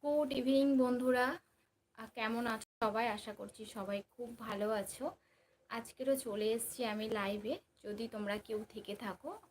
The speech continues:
অবশ্যই জয়েন করো। আর আমার কথাটা ক্লিয়ার আসছে কিনা সেটা জানিও, আর আমার ফেসটা ক্লিয়ার আসছে কিনা। হঠাৎ করে লাইভে এলাম, আহ, তোমাদের কমিউনিটি পোস্টে জানানো হয়নি, কারণ খাবার টাবার রেডি করে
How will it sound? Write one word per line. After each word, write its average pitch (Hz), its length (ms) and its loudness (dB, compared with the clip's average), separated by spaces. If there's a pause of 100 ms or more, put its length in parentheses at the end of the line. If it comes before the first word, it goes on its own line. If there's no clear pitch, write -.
(160)
অবশ্যই 214 540 -6
জয়েন 196 340 -6
করো। 208 300 0
আর 208 240 -4
আমার 202 300 -4
কথাটা - 380 -14
ক্লিয়ার 247 440 -2
আসছে 240 300 -2
কিনা 254 300 -6
সেটা 220 300 -4
জানিও, 214 440 -4
আর 226 120 -4
আমার 208 260 -4
ফেসটা 220 320 -2
ক্লিয়ার 214 380 -2
আসছে 202 280 -6
কিনা। 214 260 -8 (800)
হঠাৎ 254 300 2
করে 254 240 2
লাইভে 214 420 6
এলাম, 233 180 0 (340)
আহ, 220 460 -4
তোমাদের 214 260 -2
কমিউনিটি 214 440 -2
পোস্টে 226 680 0
জানানো 208 400 0
হয়নি, 214 520 -4 (220)
কারণ 226 400 -4
খাবার 220 340 -4
টাবার 226 680 2
রেডি 208 420 0
করে 240 320 2